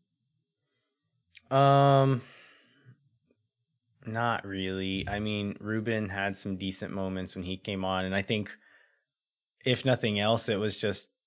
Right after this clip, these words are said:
telling to see the difference between Gabrielson and Romagna playing in that same spot. Uh,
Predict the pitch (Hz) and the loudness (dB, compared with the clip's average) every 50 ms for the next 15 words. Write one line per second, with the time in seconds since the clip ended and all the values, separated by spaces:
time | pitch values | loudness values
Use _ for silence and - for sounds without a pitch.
0 | _ _ _ _ _ _ _ _ - - 117 110 104 104 104 101 104 95 - - | _ _ _ _ _ _ _ _ -4 0 0 2 2 0 -2 -2 -4 -6 -6 -6
1 | 95 - - 104 101 98 95 90 95 87 - 98 92 - - 101 98 98 95 - | -4 -4 -4 -2 -2 -4 -2 -4 -6 -6 -4 -6 -6 -6 -4 -4 -4 -4 -6 -8
2 | - 95 - - 107 98 90 90 90 92 95 - _ _ _ _ _ _ _ _ | -10 -10 -10 -8 -6 -6 -6 -6 -8 -8 -10 -14 _ _ _ _ _ _ _ _
3 | _ _ _ _ _ _ _ _ _ _ _ _ _ 123 117 - 120 98 95 92 | _ _ _ _ _ _ _ _ _ _ _ _ _ -20 -6 -2 0 0 0 0
4 | 101 98 98 95 - - 104 95 95 92 - - 98 92 92 90 90 87 85 85 | -2 -2 -2 -2 -2 -2 -2 -2 -4 -4 -4 -6 -6 -6 -4 -6 -6 -6 -6 -6
5 | 90 92 95 98 98 95 - - 107 98 98 95 95 98 101 101 98 - - - | -4 -4 -2 -2 -4 -4 -4 -4 -4 -2 -2 -2 -4 -4 -2 -2 -4 -4 -4 -4
6 | 113 104 101 98 - - - 107 107 104 - - - - - - - - - _ | -4 -4 -4 -6 -6 -2 0 2 2 2 0 -4 -10 -20 -20 -20 -20 -20 -20 _
7 | _ _ _ _ _ _ _ _ _ _ _ _ _ _ _ - 104 104 98 92 | _ _ _ _ _ _ _ _ _ _ _ _ _ _ _ -6 -2 0 2 2
8 | 90 90 87 85 85 82 | 2 2 2 0 -2 -4